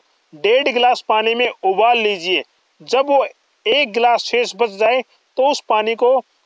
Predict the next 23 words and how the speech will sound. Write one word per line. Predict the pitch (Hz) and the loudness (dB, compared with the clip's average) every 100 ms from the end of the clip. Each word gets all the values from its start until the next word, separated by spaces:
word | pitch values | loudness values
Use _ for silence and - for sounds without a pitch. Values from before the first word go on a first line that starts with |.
| 165 | -6
गुनगुना | 208 220 233 277 | -4 -2 0 0
गुनगुना | 240 220 208 214 233 _ _ _ | 0 -2 0 0 -2 _ _ _
चाय | - 233 269 277 | -2 2 2 0
की | 247 | -4
तरह | 214 190 | -2 -2
सिप | 214 - 294 | -2 -4 -6
सिप | - 262 233 | -6 -8 -4
करके | 226 208 240 262 _ _ | -4 0 -2 -4 _ _
सेवन | - 226 233 | -4 0 0
करना | 220 214 226 | 0 0 0
शुरू | 196 240 226 | -2 -2 -2
कर | 202 | -2
दीजिए। | 170 185 160 151 117 _ _ _ | -2 -8 -6 -8 -8 _ _ _
आप | 170 226 262 | 2 2 2
देखेंगे | 254 220 233 233 | 0 0 0 -2
कि | 226 247 - | -4 -4 0
हफ्ता | 190 - - 247 | -2 -2 0 0
दस | 220 202 | 0 -2
दिन | 233 | -4
सेवन | 202 214 226 | -4 -2 -2
करने | 214 214 220 | -2 -2 -2
मात्र | 202 196 220 208 | -2 -2 -2 -4
से | 220 185 | -2 -4